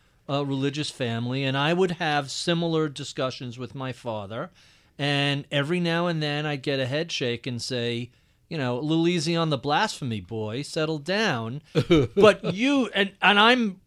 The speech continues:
Speaker 1: remembering conversations I've had, you kind of make me think along the same lines of, "Hey, that's getting a little close to the edge, being ticked off at God or being somehow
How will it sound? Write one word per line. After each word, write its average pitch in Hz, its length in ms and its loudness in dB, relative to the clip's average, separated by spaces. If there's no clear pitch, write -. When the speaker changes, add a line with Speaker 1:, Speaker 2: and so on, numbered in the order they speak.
Speaker 1:
remembering 165 1040 2
conversations 147 920 -4
I've 110 220 -4
had, 117 440 -4
you 147 420 -6
kind 190 380 -2
of 175 400 -4
make 156 480 -4
me 160 140 0
think 156 340 -4
along 156 260 -4
the 147 80 -4
same 147 360 -6
lines 170 520 -2
of, 147 320 0
"Hey, 247 280 -2
that's 160 300 -4
getting 170 320 -4
a 190 40 -4
little 147 240 -2
close 120 360 -8
to 151 100 -6
the 202 200 -6
edge, 190 300 -2
being 127 360 -2
ticked - 300 -8
off 104 280 -6
at 95 160 -14
God 104 320 -8
or 98 100 -10
being 123 480 -4
somehow 147 1120 2